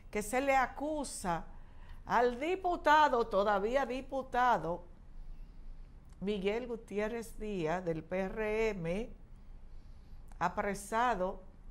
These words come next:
hace unos días en Miami mientras intentaba, eh, ingresar por el Aeropuerto Internacional de Miami.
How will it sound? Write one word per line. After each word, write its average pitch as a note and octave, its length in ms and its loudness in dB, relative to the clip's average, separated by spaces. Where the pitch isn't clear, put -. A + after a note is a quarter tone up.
hace D#3+ 260 -8
unos G3+ 320 -6
días G3 500 0
en B3 200 0
Miami C4 500 2
mientras G#3+ 420 -2
intentaba, F#3+ 1120 0
eh, F3+ 260 2
ingresar F#3+ 1000 0
por F3 140 -2
el E3+ 140 0
Aeropuerto F3 540 -2
Internacional G3+ 640 -4
de A#3 100 -4
Miami. A#3+ 480 -4